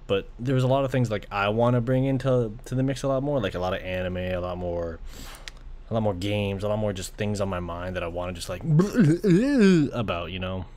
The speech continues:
So, yeah, first, first note or order that I wanna bring up was, uh, this beautiful iced coffee that's beside me. Oh my God.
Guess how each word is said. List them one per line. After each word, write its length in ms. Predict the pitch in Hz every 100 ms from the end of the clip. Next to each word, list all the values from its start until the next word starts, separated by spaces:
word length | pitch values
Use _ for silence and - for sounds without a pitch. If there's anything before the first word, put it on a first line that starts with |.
| - - - - - - -
So, 580 | - - 98 95 92 87 - - - - - - -
yeah, 200 | 170 127
first, 340 | - 160 156
first 320 | - - 175 -
note 220 | 127 127
or 60 |
order 360 | 113 120 120 117
that 320 | 107 107 107
I 80 | 101
wanna 280 | 101 101 92
bring 220 | 92 90
up 220 | 110 113
was, 200 | 92 90
uh, 260 | 98 87 85 - - - -
this 140 | 107 82
beautiful 340 | 107 101 -
iced 160 | - -
coffee 280 | 120 123
that's 80 | -
beside 260 | - - 98
me. 80 | 98
Oh 40 | 98
my 120 | 95
God. 320 | 104 120 120